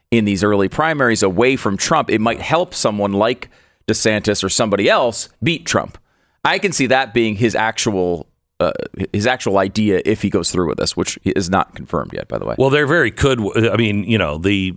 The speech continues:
Speaker 2: the, uh, the G O P is absolutely not above doing to Trump what they did to Hillary Clinton, where you just cobble everybody together and say, "Everybody just come out and be for this one person."
Speaker 1: Mm-hmm.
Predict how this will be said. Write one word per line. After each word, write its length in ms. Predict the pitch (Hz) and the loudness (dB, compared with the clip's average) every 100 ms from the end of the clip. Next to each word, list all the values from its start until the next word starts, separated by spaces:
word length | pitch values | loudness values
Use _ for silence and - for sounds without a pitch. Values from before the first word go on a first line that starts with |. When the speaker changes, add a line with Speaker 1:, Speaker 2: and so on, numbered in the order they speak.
| - | -8
Speaker 2:
the, 560 | 85 92 87 85 82 73 - | -4 -2 -2 -2 -4 -8 -14
uh, 60 | 82 85 _ _ _ _ | -16 -18 _ _ _ _
the 320 | 92 76 76 | -12 -12 -10
G 260 | 71 139 156 | -2 0 2
O 120 | 110 | 0
P 360 | - 131 92 69 | 0 -2 -4 -4
is 180 | 80 - | -6 -2
absolutely 720 | 123 123 - 113 110 90 85 | -2 0 0 0 0 -2 -2
not 540 | 85 101 104 101 90 - - _ _ | -2 0 2 0 -2 -8 -18 _ _
above 680 | 101 98 85 104 85 80 78 | -2 0 0 0 -2 -6 -2
doing 560 | 117 110 98 95 90 - | 2 2 0 -2 -4 -4
to 100 | 95 | -4
Trump 300 | - 110 92 | 0 0 0
what 140 | 90 82 | -2 0
they 120 | 92 | -2
did 360 | 85 90 80 - | 0 0 -2 -4
to 180 | 87 | -2
Hillary 320 | 80 104 87 78 | 0 0 -2 -4
Clinton, 500 | 98 85 73 - - _ _ _ | -2 -2 -4 -10 -18 _ _ _
where 100 | 101 | 2
you 40 | 110 | 4
just 180 | 117 | 2
cobble 420 | - 147 123 117 117 | 2 0 2 2 2
everybody 440 | 113 113 101 98 | 4 2 2 2
together 340 | 92 101 95 87 | 0 0 0 0
and 80 | - | 0
say, 140 | 101 | -2
"Everybody 440 | 147 143 131 110 101 | -2 0 0 0 0
just 240 | 107 - | -2 -2
come 200 | 117 131 | -4 0
out 300 | 113 107 104 | 0 0 0
and 200 | 85 85 - _ _ _ | -4 -6 -8 _ _ _
be 180 | - 123 | -2 -2
for 180 | - 120 | 2 4
this 220 | 131 - | 4 4
one 260 | 139 170 143 | 4 4 2
person." 400 | 151 143 87 65 | 2 0 -4 -2
Speaker 1:
Mm-hmm. 360 | 113 107 110 | 0 0 0